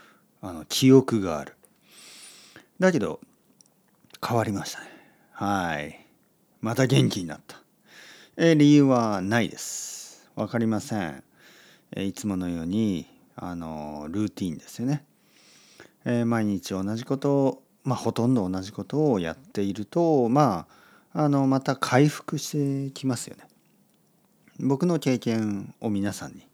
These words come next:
こう、シェアしたい。僕の経験を皆さんに伝えたい。えー、病気の人とか、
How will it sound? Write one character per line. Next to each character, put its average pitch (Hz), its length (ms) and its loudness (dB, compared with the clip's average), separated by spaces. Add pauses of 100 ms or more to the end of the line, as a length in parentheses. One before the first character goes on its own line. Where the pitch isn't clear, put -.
こ - 400 -16
う、 - 720 -20
シ - 140 -4
ェ 87 80 -4
ア - 20 -12
し - 120 -12
た - 100 -20
い。 - 20 -20 (680)
僕 104 180 -10
の 101 100 -6
経 104 160 -6
験 98 160 -8
を - 20 -4
皆 98 220 -4
さ 90 80 -10
ん 78 60 -10
に - 60 -14 (100)
伝 - 300 -6
え 92 40 -10
た - 140 -14
い。 - 60 -18 (1080)
え 127 520 2
ー、 104 160 -2
病 240 300 4 (120)
気 190 200 -2
の 175 220 2
人 127 380 -6
と 76 180 -8
か、 90 580 -6